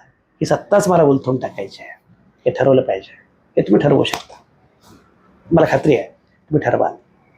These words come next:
हे असे आहे तरी पण हे असे असणार नाही, दिवस आमुचा येत आहे तो घरी बसणार नाही. त्यामुळे मी पूर्णपणे आशावादी आहे, मला पूर्णपणे खात्री आहे.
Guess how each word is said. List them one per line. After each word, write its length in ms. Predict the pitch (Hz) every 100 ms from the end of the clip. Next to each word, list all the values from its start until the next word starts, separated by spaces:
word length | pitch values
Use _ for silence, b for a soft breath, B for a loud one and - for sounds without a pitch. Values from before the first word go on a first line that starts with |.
| _
हे 60 | 156
असे 220 | 135 151
आहे 220 | 131 131 135
तरी 140 | 127 127
पण 200 | 123 117 - _ _ 147
हे 60 |
असे 220 | 143 147
असणार 420 | 135 - 139 139 131
नाही, 300 | 123 - - _ b b -
दिवस 300 | 151 156 143
आमुचा 320 | 135 135 135
येत 280 | 131 127 131
आहे 260 | 131 113 - _ _ _ 175
तो 60 |
घरी 260 | 135 131 196
बसणार 400 | 160 - 123 -
नाही. 220 | - - - _ b b b - -
त्यामुळे 380 | 131 135 127 117 113 _ _ _ _ _ _ -
मी 180 | 151
पूर्णपणे 680 | 156 190 185 175 156 143 131 131 - - _ _ - -
आशावादी 480 | 120 156 139 123 107
आहे, 260 | 98 - _ _ -
मला 140 | 131
पूर्णपणे 480 | 131 139 120 113 110 107
खात्री 300 | - 117 92
आहे. 260 | - -